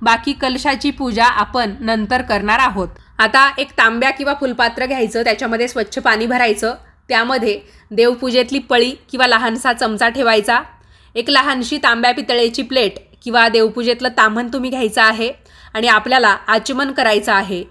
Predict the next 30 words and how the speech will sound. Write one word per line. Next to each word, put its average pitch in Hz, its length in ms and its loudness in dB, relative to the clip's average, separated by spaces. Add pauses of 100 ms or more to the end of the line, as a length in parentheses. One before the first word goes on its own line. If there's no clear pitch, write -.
(200)
इथून 277 340 -4
पुढे 269 280 0
गणपती 233 420 -2
बाप्पांची 220 600 0
खरी 247 200 -2
पूजा 233 360 0
प्रारंभ 240 420 2
होते. 196 420 -4 (440)
आचमन 262 400 0
कसं 277 260 -2
करायचं 247 500 2
ते 240 100 0
सांगते. 233 640 -4 (340)
डाव्या 247 380 4
हाताने 262 400 0
भांड्यातले 240 600 -2 (280)
एक 220 200 -2
एक 277 220 0
पळीभर 262 380 2
पाणी 240 340 2 (140)
तीन 269 200 -2
वेळा 233 320 4 (160)
आपल्या 220 420 0
उजव्या 240 280 0
हातावर 254 380 2
घ्यावे 208 340 -2 (500)
आणि 240 300 0 (380)
"ओम 262 300 4
केशवाय 269 640 0
नमः", 247 400 0